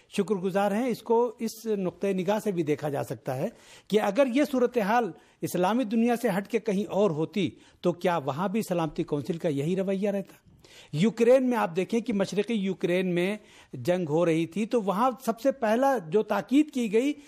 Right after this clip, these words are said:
جنگ بندی پر اور سر انجام جنگ بند کروا دی گئی، لیکن یمن پہ جو حملے ہو رہے ہیں، خلیج فارس میں اسلامی دنیا کے لوگ مارے جا رہے ہیں، تو عالمی برادری کو اسلامی دنیا میں اگر خون بہتا ہے تو اس کی کوئی فکر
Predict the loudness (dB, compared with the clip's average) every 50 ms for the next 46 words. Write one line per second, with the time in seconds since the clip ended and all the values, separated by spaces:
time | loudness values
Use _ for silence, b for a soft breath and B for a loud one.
0 | B B -2 0 2 2 2 2 2 2 2 4 4 4 2 2 -2 -6 -6 -10
1 | -4 0 2 2 2 2 0 -6 -6 -2 -2 0 0 0 -2 0 0 0 0 0
2 | 0 0 -2 0 0 -2 -2 -2 -2 -2 0 0 0 0 0 0 0 0 -2 -2
3 | -4 -6 -8 -8 -10 -12 -14 -18 _ _ b b b b b b b b -4 -2
4 | 0 2 2 2 2 2 2 2 2 0 -2 -6 -6 -4 -2 -2 0 2 2 2
5 | 2 0 0 0 0 0 0 -2 -2 -2 -4 -2 -2 -4 -4 -2 0 0 0 0
6 | 0 0 -2 -4 -4 -6 -6 -6 -6 -4 -6 -6 -8 b b b b b -6 -4
7 | -4 -2 -2 -2 -4 -2 -2 0 0 0 0 -2 -6 -6 -6 -4 -4 -4 -6 -6
8 | -8 -8 -8 -6 -4 -2 -2 -2 -2 -4 -4 -4 -2 -2 -2 -4 -4 -4 -4 -4
9 | -4 -4 -4 -6 -8 -8 -8 -10 -10 -10 -10 -10 -12 -14 -14 -14 -16 -16 -18 _
10 | b b b b b b b b b b 0 2 4 4 2 0 -2 -4 -2 -2
11 | -2 -2 -2 -2 -2 -2 -2 -2 -2 -4 -4 -6 -6 -6 -8 -6 -4 -2 -2 0
12 | -2 -4 -8 b b b b b b b -8 -4 -2 -2 -2 -2 -2 -4 -4 -4
13 | -4 -2 -2 -2 -2 -2 -2 -4 -4 -4 -4 -6 -8 -8 -8 -6 -6 -6 -6 -8
14 | -10 -8 -8 -8 -8 -8 -8 -8 -10 -10 -12 -12 -14 -16 -14 -10 -10 -10 -10 -10
15 | -12 -16 -18 -20 -20